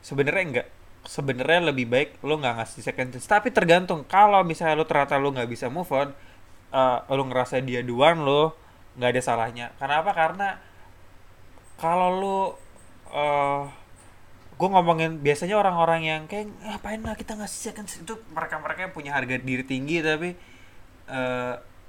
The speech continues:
tapi setelah itu mereka <laughs> pasti bakal desperate karena anjing kalau mi-, kayaknya sama mantan gue lebih enak daripada sama gebetan gue yang baru. <laughs> Gitu lah, nggak apa-apa,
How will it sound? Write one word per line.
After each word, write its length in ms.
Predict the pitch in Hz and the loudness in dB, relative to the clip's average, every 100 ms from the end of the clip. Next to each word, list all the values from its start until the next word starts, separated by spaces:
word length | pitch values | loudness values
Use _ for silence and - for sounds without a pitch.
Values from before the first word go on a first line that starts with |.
| - - - - - - - - - - - - - - - - - - - - - - - - - - - - - - - - - | -20 -20 -20 -20 -20 -20 -20 -20 -20 -20 -20 -20 -20 -20 -20 -20 -20 -20 -20 -20 -20 -20 -20 -20 -20 -20 -20 -20 -20 -20 -20 -20 -10
tapi 320 | 165 175 233 | -4 -2 -2
setelah 320 | 175 - 165 170 | -4 4 6 6
itu 160 | 175 | 4
mereka 320 | 202 202 - | 0 0 -2
<laughs> 60 | - | -6
pasti 160 | - - | -6 -2
bakal 320 | 170 - 143 | -2 -2 -2
desperate 480 | 135 - - - - | -4 -4 -6 -6 0
karena 320 | 143 143 - - | 0 0 -2 -4
anjing 320 | 139 135 127 - | -10 -10 -12 -10
kalau 240 | 123 123 127 | -4 -4 -6
mi-, 80 | - - - - - - - | -12 -18 -18 -18 -20 -20 -18
kayaknya 560 | - 180 196 226 214 - - | -8 -6 -4 -6 -6 -10 -18
sama 320 | - 170 165 170 | -6 -2 2 2
mantan 240 | 170 165 | 0 -2
gue 80 | 196 | 0
lebih 320 | 185 135 127 | 0 0 0
enak 80 | 151 | -2
daripada 320 | 135 135 127 | -6 -4 -4
sama 240 | 131 123 | -4 -6
gebetan 400 | 117 117 120 117 | -4 -4 -4 -6
gue 80 | 117 | -6
yang 80 | 110 | -8
baru. 360 | - - - - | -8 -10 -10 -12
<laughs> 1800 | - - - - - - - - - - - - - 214 285 302 196 175 | -14 -12 -12 -12 -16 -20 -20 -20 -20 -20 -20 -20 -18 -14 -12 -14 -16 -14
Gitu 140 | 117 117 | -12 -10
lah, 80 | 117 | -4
nggak 160 | 120 | 2
apa-apa, 180 | 127 262 | 2 2